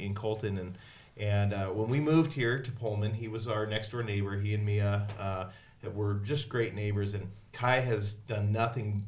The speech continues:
for years but speak very highly of the program, and the, and he, the, his love for the kids is, uh, is evident. He wants them to succeed. He wants to obviously help them get back on the field, pitch, court, whatever it may be,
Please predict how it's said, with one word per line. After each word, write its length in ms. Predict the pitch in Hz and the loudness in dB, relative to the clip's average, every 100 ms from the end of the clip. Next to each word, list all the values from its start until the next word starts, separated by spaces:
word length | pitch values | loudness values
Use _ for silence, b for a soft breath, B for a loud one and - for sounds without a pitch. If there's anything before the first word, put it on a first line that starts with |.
| - - | -10 -12
for 140 | 104 | -8
years 640 | 95 95 107 123 113 104 | -6 -4 0 4 4 2
but 180 | 101 87 | -4 -6
speak 260 | - 104 101 | -6 -4 -4
very 300 | 101 107 107 | -2 0 0
highly 580 | 101 101 104 101 90 87 | 0 0 2 0 -2 -6
of 380 | 104 104 101 101 B B B | -6 -4 -6 -8 B B B
the 80 | 110 | -8
program, 460 | 104 113 107 104 101 | -2 0 2 0 0
and 120 | 98 | 0
the, 80 | 95 - | -2 -6
and 220 | 101 101 | -2 0
he, 280 | 104 104 101 - - - | 0 -2 -4 -12 -16 -12
the, 80 | 101 | -8
his 340 | 107 101 113 110 | -6 -4 -4 4
love 220 | 151 208 | 4 4
for 60 | |
the 80 | - | 0
kids 260 | 104 - - | 0 0 2
is, 120 | 101 | -4
uh, 180 | 98 92 - | -6 -8 -6
is 240 | 107 101 | -4 -4
evident. 480 | - 120 147 156 - B B | -2 0 2 0 -4 B B
He 160 | - 113 | -10 -4
wants 320 | 104 123 135 | 0 0 0
them 140 | 147 120 | 0 0
to 80 | |
succeed. 640 | 104 104 101 110 107 104 104 B B | -2 -4 -4 -4 -4 -4 -8 B B
He 100 | - | -6
wants 300 | 110 117 - | 0 0 0
to 140 | 107 98 | -4 0
obviously 500 | 107 139 165 - 110 | 0 2 0 -2 -2
help 300 | 101 110 104 | 0 -2 -2
them 180 | 104 | -2
get 180 | 101 104 | 0 -2
back 240 | 101 104 107 | 0 -2 0
on 140 | 104 | -4
the 80 | 95 | -4
field, 460 | - 113 110 104 101 | -4 0 0 0 -4
pitch, 420 | 120 104 - - | 0 0 0 -10
court, 400 | - 120 107 104 | -2 0 0 -2
whatever 340 | 101 117 120 | -4 -2 0
it 100 | 135 | 0
may 160 | 120 113 | 2 0
be, 440 | 107 107 101 101 | 0 -2 0 -2